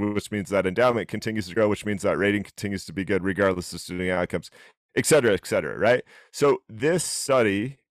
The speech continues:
along with that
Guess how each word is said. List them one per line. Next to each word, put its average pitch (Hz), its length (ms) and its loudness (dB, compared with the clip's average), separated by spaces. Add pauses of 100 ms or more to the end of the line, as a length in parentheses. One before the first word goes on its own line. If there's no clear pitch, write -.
(300)
along 120 540 4
with 110 340 2 (480)
that 113 540 2